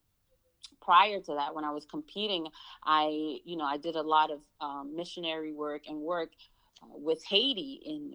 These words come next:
with, uh, education in Haiti. And it just took,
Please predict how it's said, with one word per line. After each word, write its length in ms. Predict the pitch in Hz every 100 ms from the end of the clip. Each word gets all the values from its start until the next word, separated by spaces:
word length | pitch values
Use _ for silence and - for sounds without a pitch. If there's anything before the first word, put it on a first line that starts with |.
| 143
with, 340 | 151 - - -
uh, 220 | 151 143 135 139 -
education 640 | 160 143 - 220 277 190
in 120 | 151 160
Haiti. 500 | 302 285 277 277 - - - - _ _ _ -
And 380 | 175 165 160 147 _ _ -
it 180 | 185 170
just 320 | 180 190 - -
took, 300 | - 196 180